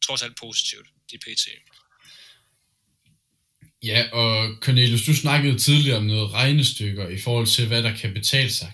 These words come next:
Speaker 2: Kan det betale sig for Sampdoria at lade en fast starter i C A gå for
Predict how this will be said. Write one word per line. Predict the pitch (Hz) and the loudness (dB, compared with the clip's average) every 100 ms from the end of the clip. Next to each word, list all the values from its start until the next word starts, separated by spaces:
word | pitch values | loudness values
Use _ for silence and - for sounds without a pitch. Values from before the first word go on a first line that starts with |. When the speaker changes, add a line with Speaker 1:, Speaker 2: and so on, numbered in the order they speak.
| - | -4
Speaker 2:
Kan | 123 | -2
det | 117 | -2
betale | 113 147 143 | 2 2 2
sig | 117 | 0
for | 104 113 107 101 98 | -2 -2 -2 -2 -2
Sampdoria | 98 - 107 - 151 110 90 - - | 0 0 0 -2 -2 -2 -8 -14 -8
at | |
lade | 107 104 95 | -4 -2 -2
en | 107 | -6
fast | - 147 147 | -4 -2 0
starter | - 120 127 104 - - | 0 -2 -2 -4 -8 -2
i | |
C | 110 110 | 0 2
A | 101 113 110 113 | 2 0 -2 -2
gå | 117 107 | -2 -2
for | 104 92 | -4 -8